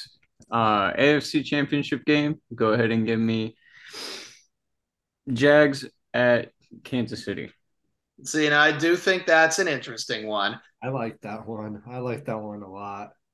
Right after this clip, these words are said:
Speaker 2: N F C?
Speaker 1: Uh, fuck you, Nick. We're going Seahawks at Lions.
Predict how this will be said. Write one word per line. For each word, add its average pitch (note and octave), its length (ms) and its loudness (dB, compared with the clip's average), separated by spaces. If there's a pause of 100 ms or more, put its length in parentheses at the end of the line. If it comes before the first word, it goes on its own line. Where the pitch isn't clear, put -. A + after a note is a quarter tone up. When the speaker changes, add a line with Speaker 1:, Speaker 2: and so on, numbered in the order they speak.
(180)
Speaker 2:
N D#3 120 4
F F#3 120 6
C? B3 480 2 (800)
Speaker 1:
Uh, A2+ 260 4
fuck B2 340 0
you, B2+ 100 2
Nick. C3 260 0 (300)
We're A#2 200 -4
going G#2+ 580 -4
Seahawks B2+ 580 0 (160)
at A#2+ 380 2
Lions. G2 720 -6